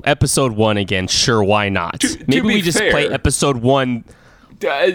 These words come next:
Speaker 2: Matt and I never checked it. Like, we, we
Speaker 1: Yeah.
Speaker 2: just took your word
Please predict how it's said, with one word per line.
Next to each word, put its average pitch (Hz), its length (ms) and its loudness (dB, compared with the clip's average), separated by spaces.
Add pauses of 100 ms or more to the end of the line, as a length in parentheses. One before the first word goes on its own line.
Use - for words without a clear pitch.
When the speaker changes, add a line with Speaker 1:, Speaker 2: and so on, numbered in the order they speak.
(100)
Speaker 2:
Matt 170 300 -2
and 147 100 -6
I 131 140 0
never 120 220 0
checked - 360 -2
it. 78 160 -10 (240)
Like, 110 260 0 (240)
we, 135 420 -6
we - 180 -2
Speaker 1:
Yeah. 196 40 0
Speaker 2:
just 175 240 -2
took 143 320 -2
your 127 220 2
word 120 520 0